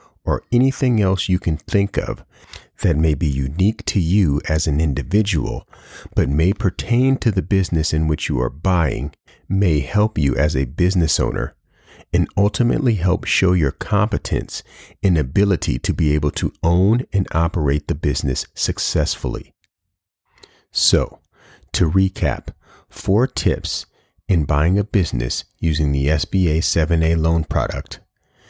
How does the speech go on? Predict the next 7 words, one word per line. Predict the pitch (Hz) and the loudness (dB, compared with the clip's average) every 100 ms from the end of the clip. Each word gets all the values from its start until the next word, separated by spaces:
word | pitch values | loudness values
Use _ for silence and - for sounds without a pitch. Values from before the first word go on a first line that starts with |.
| _ _ | _ _
Tip | - 82 - | -4 -2 2
number | 82 92 | 2 2
one, | 104 87 60 55 - _ _ _ _ | 2 2 -2 -6 -16 _ _ _ _
look | - 71 - | -2 -2 -2
for | - 123 | 0 0
a | |
business | - - 67 - 62 - | 2 0 0 -2 -4 -6